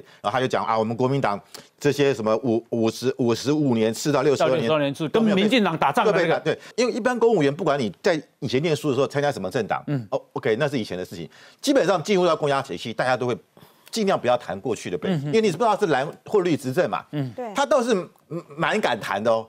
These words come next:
Speaker 2: 嗯。
Speaker 1: 而且他讲的说
Speaker 2: 蛮敢谈他自己是国民党的，
Speaker 1: 对，他，
Speaker 2: 而且跟民进党站的，
Speaker 1: 他，他不忌讳，
Speaker 2: 哎。
Speaker 1: 他不忌讳，他的这个蓝绿的这个界限，
Speaker 2: 嗯。
Speaker 1: 还分得蛮清楚的。
Speaker 2: <laughs>
Speaker 1: 啊，就是我们曾经跟绿营对干过。
Speaker 2: 对。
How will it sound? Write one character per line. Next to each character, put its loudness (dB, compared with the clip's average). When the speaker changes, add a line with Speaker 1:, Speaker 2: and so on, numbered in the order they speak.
Speaker 2:
嗯。 0
Speaker 1:
而 2
且 2
他 2
讲 2
的 2
说 4
Speaker 2:
蛮 4
敢 2
谈 2
他 4
自 0
己 2
是 -2
国 0
民 0
党 -2
的， -8
Speaker 1:
对， 2
他， 2
Speaker 2:
而 2
且 2
跟 2
民 4
进 2
党 2
站 -
的， 4
Speaker 1:
他， -
他 4
不 -2
忌 4
讳， 0
Speaker 2:
哎。 -2
Speaker 1:
他 0
不 -2
忌 -2
讳， 2
他 -2
的 0
这 0
个 2
蓝 2
绿 2
的 4
这 0
个 2
界 2
限， 2
Speaker 2:
嗯。 -2
Speaker 1:
还 2
分 0
得 -2
蛮 2
清 0
楚 -4
的。 -6
Speaker 2:
<laughs> -4
Speaker 1:
啊， 2
就 -2
是 6
我 4
们 2
曾 0
经 0
跟 2
绿 2
营 0
对 0
干 0
过。 0
Speaker 2:
对。 4